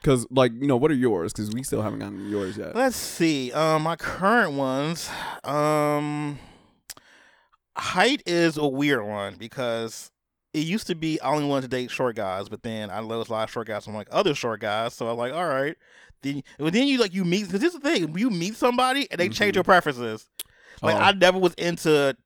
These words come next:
Speaker 2: tall guys. Well, actually, I was when I was younger. But then I was like, "I'm over it." And then a few years ago, I met somebody who was, like, six feet tall. I'm like,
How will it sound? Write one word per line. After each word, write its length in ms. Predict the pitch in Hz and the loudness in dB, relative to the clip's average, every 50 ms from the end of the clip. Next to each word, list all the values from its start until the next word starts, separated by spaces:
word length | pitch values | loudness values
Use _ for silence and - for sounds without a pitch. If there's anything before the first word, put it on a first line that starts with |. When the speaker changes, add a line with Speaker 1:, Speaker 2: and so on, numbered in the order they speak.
| _ - | _ -10
Speaker 2:
tall 300 | - - 139 135 131 123 | -2 0 2 2 2 0
guys. 300 | 110 101 92 90 95 - - | -2 -4 -8 -8 -10 -8 -2
Well, 140 | 160 190 254 | 0 0 0
actually, 160 | 277 269 247 | 2 0 -2
I 40 | 226 | 0
was 160 | 208 196 180 | 0 0 0
when 80 | 175 160 | 0 -2
I 40 | |
was 160 | 156 135 123 117 | -2 -2 -4 -4
younger. 400 | 123 127 107 101 95 82 80 - | -6 -6 -6 -6 -10 -14 -14 -14
But 120 | - - - | -12 -6 -4
then 80 | - | -2
I 40 | 185 | 0
was 120 | 160 160 170 | 0 -2 -2
like, 80 | 190 | -2
"I'm 120 | 180 165 147 | -4 -2 0
over 360 | 139 131 110 101 101 104 104 | -2 -2 -2 -4 -6 -6 -6
it." 80 | 101 - | -6 -8
And 140 | - 117 117 | -12 -10 -6
then 480 | 135 156 156 160 156 156 156 151 151 - _ _ _ _ _ _ _ _ _ - - | -4 -2 0 2 2 2 0 -2 -4 -8 _ _ _ _ _ _ _ _ _ -12 -12
a 80 | 127 | -10
few 140 | 127 151 160 | -6 -2 -2
years 100 | 156 143 | -2 0
ago, 100 | 127 143 | 2 0
I 40 | 135 | 0
met 160 | 139 139 131 | 0 -2 -2
somebody 280 | - 147 131 127 120 123 | -2 0 0 0 -2 -2
who 60 | 131 | -2
was, 160 | 127 127 113 | -4 -6 -4
like, 260 | 120 113 104 107 - | -4 -6 -6 -6 -10
six 280 | - - - 143 - - | -10 -4 -4 -4 -4 -6
feet 160 | - 135 127 | -10 -10 -10
tall. 260 | - - 127 117 110 | -6 -4 -4 -2 -2
I'm 80 | 104 123 | -4 -4
like, 140 | 113 92 - | -6 -10 -12